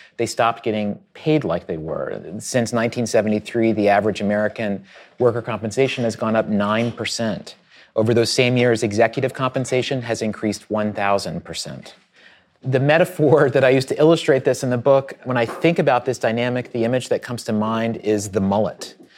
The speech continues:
The mullet, I trust you all remember, it's the peak of eighties hair technology. Uh, it's, you know, business in front, party in the back. You got everything you need.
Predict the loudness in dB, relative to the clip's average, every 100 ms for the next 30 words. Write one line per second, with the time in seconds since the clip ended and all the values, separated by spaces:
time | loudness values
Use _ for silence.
0 | -20 _ -6 -2 0 2 4 2 0 -18
1 | -6 -4 0 0 2 4 6 4 0 2
2 | 2 2 -2 0 0 0 _ _ -4 -2
3 | 2 2 0 0 0 0 -2 -4 -4 -4
4 | -6 -8 -6 -4 -4 -4 -6 -10 -20 -18
5 | -10 -2 2 4 2 2 -2 -2 -8 -10
6 | -18 -20 _ _ _ -4 -2 2 2 2
7 | 0 -2 0 0 0 -4 -2 0 0 0
8 | 0 -2 -4 -12 -20 -18 -12 -4 0 2
9 | 0 0 0 0 2 2 -2